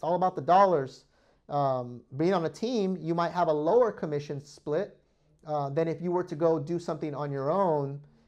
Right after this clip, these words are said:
and cover all the expenses. You might, you know, have a higher split. So you really gotta weigh out, you know, am I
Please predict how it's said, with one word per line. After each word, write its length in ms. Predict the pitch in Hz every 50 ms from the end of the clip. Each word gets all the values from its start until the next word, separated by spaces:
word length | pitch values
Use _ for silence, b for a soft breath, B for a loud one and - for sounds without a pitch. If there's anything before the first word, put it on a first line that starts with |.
| b b -
and 140 | 143 143 143
cover 320 | - 180 185 185 190 170
all 160 | 160 156 151
the 80 | 147 147
expenses. 680 | 147 147 - - 156 143 139 135 - - 147 147 143
You 80 | 147 147
might, 240 | 151 156 147 139 147 - -
you 100 | 143 139
know, 60 | 131
have 200 | 131 147 139 135
a 40 | 127
higher 380 | - - 180 202 220 196 160
split. 380 | 147 - - - 143 123 - -
So 100 | - 151
you 80 | 156 180
really 160 | 226 262 262
gotta 160 | 247 226 220
weigh 320 | 175 151 151 190 214 214
out, 400 | 196 196 196 190 175 156 - b b b b b b b _
you 100 | - 156
know, 200 | 151 151 143 139
am 180 | 147 156 156 156
I 160 | 151 147